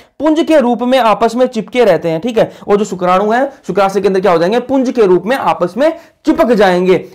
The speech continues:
और इन पुंजों को क्या बोलेंगे, इन पुंजों को बोलेंगे शुक्राणुधर बोलेंगे, इन पुंजों को क्या बोलेंगे, शुक्राणुधर बोलेंगे। और जो शुक्राणुधर है,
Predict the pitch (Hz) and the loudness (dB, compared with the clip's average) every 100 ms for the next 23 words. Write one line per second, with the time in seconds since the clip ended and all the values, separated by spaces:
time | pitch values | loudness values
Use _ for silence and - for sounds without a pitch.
0 | - 269 262 202 226 220 294 285 233 208 | 0 2 2 -2 -2 0 2 2 0 0
1 | 190 175 175 262 277 262 247 208 208 202 | 0 0 2 0 0 -6 -4 -2 -2 0
2 | 220 208 175 175 247 - 180 196 196 208 | 2 2 2 2 0 -2 -2 2 2 2
3 | 180 202 160 151 170 165 160 - - 180 | 0 2 0 0 0 -2 -4 -8 -4 -2
4 | 196 214 214 214 196 196 185 226 311 - | 0 0 0 0 0 0 0 0 -2 -4
5 | - - 220 196 214 220 285 277 - 156 | -20 -8 -4 0 2 2 0 -4 -12 -2
6 | 214 214 175 165 185 175 - - 240 254 | 2 2 2 2 0 -2 -4 -4 0 0
7 | 226 190 214 254 320 233 220 190 - | -2 0 2 2 2 2 2 2 0